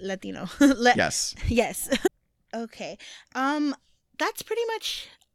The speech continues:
Speaker 1: all my questions. Is there anything else you wanted to, like, talk about that we didn't get to talk about with regards to,
Speaker 2: I
Speaker 1: uh,
Speaker 2: don't think so. Just that, you know, just that I love them.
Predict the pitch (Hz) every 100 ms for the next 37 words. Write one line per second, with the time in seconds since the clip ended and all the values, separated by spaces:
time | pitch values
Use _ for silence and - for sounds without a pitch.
0 | _ _ _ _ _ _ - 269 285 269
1 | - 302 359 - 269 262 262 262 262 262
2 | 294 311 285 214 226 302 - 302 277 262
3 | 269 - 294 262 262 254 262 - - -
4 | - 226 240 - 277 - 285 294 302 302
5 | 302 - - 226 247 269 277 294 311 -
6 | 285 294 285 294 294 254 - - _ -
7 | 285 311 285 294 285 - - 302 285 277
8 | 277 - _ _ - _ _ _ _ _
9 | _ _ _ _ _ _ _ _ _ _
10 | 240 196 240 262 - 170 - 104 90 90
11 | 98 - _ - 139 - 156 - - 139
12 | 143 - - 156 147 135 110 107 110 104
13 | 110